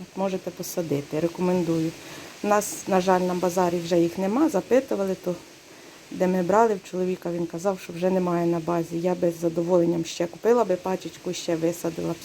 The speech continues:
собі. Але, на жаль, насіння нема. На слідуючий рік куплю собі з запасом. Так що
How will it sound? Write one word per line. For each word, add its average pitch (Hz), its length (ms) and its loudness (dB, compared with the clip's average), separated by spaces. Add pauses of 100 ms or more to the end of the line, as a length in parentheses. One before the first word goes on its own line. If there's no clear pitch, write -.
собі. 165 220 -8 (640)
Але, 185 220 2
на 185 140 -2
жаль, 202 220 2
насіння 185 440 0
нема. 170 200 4
На 175 120 2
слідуючий 180 540 -4
рік 240 240 -2 (420)
куплю 196 340 -2
собі 185 300 -2
з 170 40 -4
запасом. 165 720 0 (960)
Так - 200 -12
що 165 180 -8